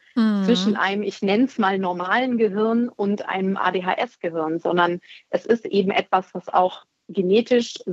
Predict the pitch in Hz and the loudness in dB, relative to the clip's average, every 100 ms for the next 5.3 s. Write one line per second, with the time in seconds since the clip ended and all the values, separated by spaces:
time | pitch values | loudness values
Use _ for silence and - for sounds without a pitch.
0 | 175 190 190 185 180 196 220 214 208 196 | -6 -2 0 0 0 2 2 2 0 0
1 | 185 185 - 240 - 247 - 240 233 - | -2 -6 -4 -6 -6 -6 -4 -2 -2 0
2 | 240 - _ - - - 208 196 202 - | -2 -2 _ -20 -20 -4 -2 0 -2 -2
3 | - 208 202 202 208 - 202 - 220 208 | 2 2 4 2 0 -6 -4 0 0 0
4 | 196 - 196 - 175 202 254 - - 185 | 0 0 -2 -6 0 2 0 -4 -8 -6
5 | 170 220 | -4 -4